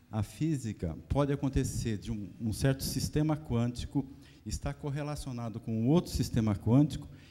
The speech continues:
independente da relatividade. Quer dizer, eles podem se comunicar praticamente instantaneamente, que viola todas as,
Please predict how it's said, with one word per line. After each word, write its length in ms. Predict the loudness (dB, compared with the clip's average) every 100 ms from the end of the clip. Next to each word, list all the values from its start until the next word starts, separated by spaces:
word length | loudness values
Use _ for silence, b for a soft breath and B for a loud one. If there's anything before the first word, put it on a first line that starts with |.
| B -8
independente 720 | -4 -2 0 0 0 0 -2
da 100 | -4
relatividade. 880 | 0 2 0 -2 -4 -2 0 0 0
Quer 80 | -2
dizer, 220 | -2 -4 B B
eles 200 | -10 -10
podem 320 | -8 -8 -6
se 180 | -8 -10
comunicar 840 | -6 -2 0 0 -2 -4 -4 -4 -2
praticamente 640 | 0 0 -4 0 0 0
instantaneamente, 680 | -2 -4 -6 -6 -2 -2 -2
que 100 | -6
viola 340 | -6 -4 -2
todas 520 | -4 -2 -2 -2 -6 -12
as, 420 | -14 -18 -20